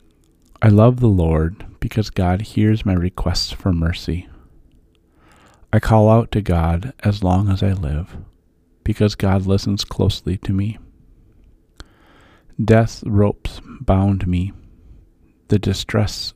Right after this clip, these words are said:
of the grave found me. I came face to face with trouble and grief. So I called on the Lord's name.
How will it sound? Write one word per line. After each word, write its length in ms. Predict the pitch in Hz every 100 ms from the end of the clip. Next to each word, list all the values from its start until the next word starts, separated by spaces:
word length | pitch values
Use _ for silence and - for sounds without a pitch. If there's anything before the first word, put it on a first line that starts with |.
| -
of 140 | 113
the 80 | 107
grave 480 | - 85 90 87 90 - - - _
found 460 | - 104 101 90 87
me. 240 | 85 92 - - _ _ _ - _ _ - - - - -
I 80 | 107
came 340 | 117 107 104
face 460 | - 104 110 - -
to 140 | 104
face 580 | - 104 110 117 - -
with 200 | 98 -
trouble 360 | - 104 107
and 120 | 110 107
grief. 460 | 76 76 - - - - _ _ _ _ _ _ - _ _ _ _ _ _ _ _
So 200 | - 101
I 60 | 101
called 580 | - 101 110 117 117 101
on 140 | 95
the 80 | 95
Lord's 440 | 90 90 98 104
name. 500 | 87 80 80 82 90